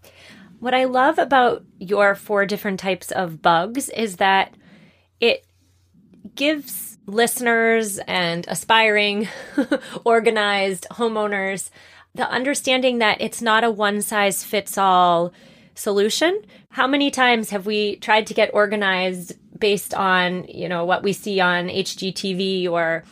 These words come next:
wherever else, and the system that we put in place for ourselves just doesn't work? I would argue, and I think you would too, that the reason it doesn't work is because the system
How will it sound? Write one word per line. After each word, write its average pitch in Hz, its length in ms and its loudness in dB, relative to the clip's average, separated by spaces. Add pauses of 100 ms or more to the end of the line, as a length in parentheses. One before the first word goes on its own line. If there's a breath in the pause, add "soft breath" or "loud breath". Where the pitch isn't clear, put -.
(120)
wherever 196 480 4
else, 175 420 2
and 185 400 -2
the 202 140 -2
system 220 640 -2
that 185 280 0
we 196 140 -8
put 208 200 -2
in 202 100 -2
place 202 260 -2
for 208 100 0
ourselves 196 400 0
just - 220 -8
doesn't 190 360 -2
work? 226 400 2 (380 loud breath)
I 240 140 6
would 302 140 2
argue, 214 240 2
and 185 80 -2
I 190 80 -2
think 220 220 -8
you 214 120 -6
would 190 180 -2
too, 320 220 2
that 190 200 2 (240 loud breath)
the 226 120 -2
reason 285 380 2
it 240 120 2
doesn't 190 300 0
work 180 340 0
is 185 140 -6
because 196 400 -2
the 185 140 0
system 208 640 0